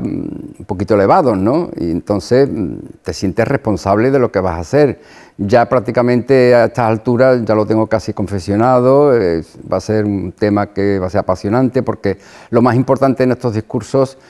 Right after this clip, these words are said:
y en estos agradecimientos es que aportes algo. No se trata de dar las gracias nada más, sino que, mm, hay que, hay que decir algo más.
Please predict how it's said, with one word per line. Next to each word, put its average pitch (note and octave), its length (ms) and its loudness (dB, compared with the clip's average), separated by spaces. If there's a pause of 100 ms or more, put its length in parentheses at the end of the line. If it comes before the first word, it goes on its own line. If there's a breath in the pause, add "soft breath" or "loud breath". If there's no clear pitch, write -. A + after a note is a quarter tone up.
(200 loud breath)
y A#2 140 0
en A#2+ 140 4
estos A#2 200 -2
agradecimientos A#2+ 800 0
es - 60 -2
que - 80 -4
aportes G2 520 -4
algo. D2 440 -8 (400)
No G#2+ 160 -4
se A#2 120 -2
trata A2+ 320 0 (120)
de G#2 200 0
dar G#2 120 4
las F#2+ 160 -2
gracias F2+ 440 -4
nada F#2 180 -2
más, D2+ 200 -10
sino E2+ 260 -8
que, F#2 200 -6 (380 loud breath)
mm, F#2+ 280 0
hay A2+ 220 0
que, A2+ 280 4
hay G2 120 0
que B2 100 -2
decir G#2 300 -2
algo E2 180 -4
más. C2 360 -12